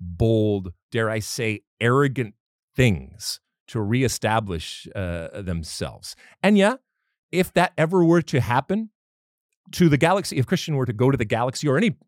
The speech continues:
team in M L S, by the way, this applies to any team in M L S, if they really wanted to make a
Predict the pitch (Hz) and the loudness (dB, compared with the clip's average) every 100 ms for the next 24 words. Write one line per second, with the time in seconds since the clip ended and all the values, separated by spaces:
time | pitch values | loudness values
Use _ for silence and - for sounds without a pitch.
0 | _ _ 104 82 78 69 64 55 87 156 | _ _ -6 -4 -6 -8 -12 -12 -2 2
1 | 160 139 - 117 131 104 110 120 98 90 | 2 2 0 -4 -6 -4 -6 -6 -6 -8
2 | 71 69 73 98 101 92 85 107 98 95 | -10 -14 -12 -12 -8 -6 -4 -2 -2 -6
3 | 90 92 92 90 | -8 -8 -8 -8